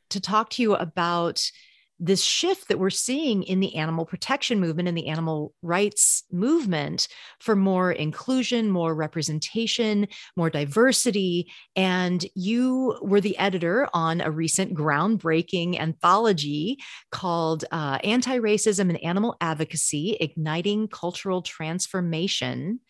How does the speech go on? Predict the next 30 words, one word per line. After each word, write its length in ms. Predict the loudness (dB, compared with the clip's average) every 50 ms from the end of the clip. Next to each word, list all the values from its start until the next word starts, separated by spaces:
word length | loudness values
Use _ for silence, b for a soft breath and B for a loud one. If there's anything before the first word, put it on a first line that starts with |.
| b b b b b b b b b b b b _ -2
And 440 | 0 2 2 2 2 2 2 0 0 -4 _ _ _ _ _ 0
I, 240 | 2 4 4 2 2 0
I 60 | -2
really 400 | -2 0 0 2 2 4 4 2
love 520 | 2 2 2 2 4 4 4 2 0 -4 -8 -8 0
that 120 | 0 2 4
we're 100 | 4 4
seeing 300 | 4 4 4 4 4 4
this 140 | 2 2
shift. 460 | 0 0 0 -2 -4 -6 -12 -14 -12 -4
I 60 | 0 0
mean, 100 | 2 2
I 40 |
feel 120 | 2 2 2
like 140 | 2 2 -2
it's, 200 | -2 -4 -8 -6 -8
it's, 220 | -8 -8 -8 -6 -6
it's 180 | -6 -6 -4
long 360 | 0 2 4 4 6 6 4
overdue. 540 | 4 4 2 0 0 -2 -4 -4 -4 -4 -4
It's 180 | -4 -2 0 0
so 320 | 0 2 2 2 2 4
important. 640 | 2 2 0 0 -2 -2 -2 -2 -4 -6 -6 -6 -8 -10 -12 b b b b b b b b b b b b b b _ _ -12
Would 320 | -6 -2 -2 -2 0 -2
you 60 | -2 -2
like 100 | -2 -2
to 100 | -2 -4
tell 300 | -4 -2 -2 0 0 0
us 300 | 0 0 2 0 0 0 -2
about 540 | -4 -2 -2 0 0 2 2 2 0 0